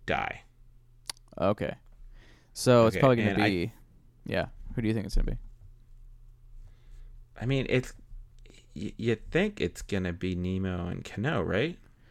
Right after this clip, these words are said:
Speaker 2: Well, I thought Nemo already got hit by a pitch.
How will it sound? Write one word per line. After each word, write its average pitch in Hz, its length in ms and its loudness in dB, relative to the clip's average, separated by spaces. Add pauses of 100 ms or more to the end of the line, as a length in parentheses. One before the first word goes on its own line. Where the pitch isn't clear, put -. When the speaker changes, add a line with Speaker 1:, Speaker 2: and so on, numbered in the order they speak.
(160)
Speaker 2:
Well, 131 140 10
I 143 60 12
thought 202 180 6
Nemo 143 220 6
already 120 260 8
got 107 300 4 (200)
hit 123 140 -2
by 104 120 2
a - 20 4
pitch. - 400 -6